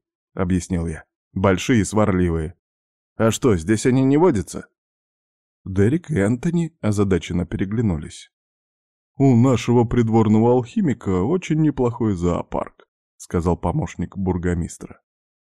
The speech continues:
"Есть козлицы и единороги, и единственный на материке выводок луговых похухолей — есть даже парочка мечезубых мышей и чучело настоящего циклопа.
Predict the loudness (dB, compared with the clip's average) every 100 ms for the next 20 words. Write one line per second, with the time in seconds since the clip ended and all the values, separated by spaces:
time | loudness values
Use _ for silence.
0 | _ 0 4 4 2 -8 0 2 2 0
1 | 0 2 0 -2 -4 -4 -2 -2 0 -2
2 | 0 2 2 2 0 -2 -4 -6 -8 _
3 | _ _ _ 0 2 6 4 4 2 2
4 | 2 4 6 4 2 2 4 4 2 0
5 | 2 2 4 4 2 2 2 -2 -6 0
6 | 2 4 4 4 2 -2 _ _ 4 4
7 | 6 4 4 4 2 4 4 2 -2 _
8 | _ _ -2 2 4 4 2 2 0 2
9 | 2 0 -2 2 4 4 2 -2 -4 -4
10 | -4 0 0 0 0 0 0 -2 -6 0
11 | 2 4 2 2 -2 0 -2 -4 -4 -4
12 | -8 -4 -4 -4 -10